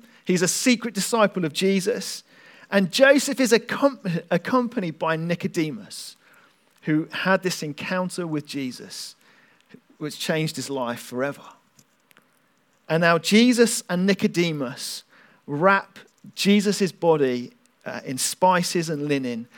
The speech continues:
and bury him in a tomb. Now, why is this signif-, significant? Well, i-, i-, in those days,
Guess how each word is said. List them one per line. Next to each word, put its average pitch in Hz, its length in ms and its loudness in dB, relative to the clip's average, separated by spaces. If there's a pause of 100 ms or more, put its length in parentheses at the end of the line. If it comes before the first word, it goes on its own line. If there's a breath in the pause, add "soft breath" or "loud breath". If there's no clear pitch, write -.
(220 soft breath)
and 131 160 -8
bury 139 280 0
him 127 160 -4
in 117 80 -4
a - 20 -12
tomb. 113 520 -8 (1500 soft breath)
Now, 175 140 0
why 208 260 -2
is 214 120 -2
this - 220 -6
signif-, 180 320 -6 (120)
significant? - 840 -10 (1500)
Well, 196 320 4 (340)
i-, 185 40 -4
i-, - 20 -4
in 220 460 2
those 240 280 0
days, 139 480 0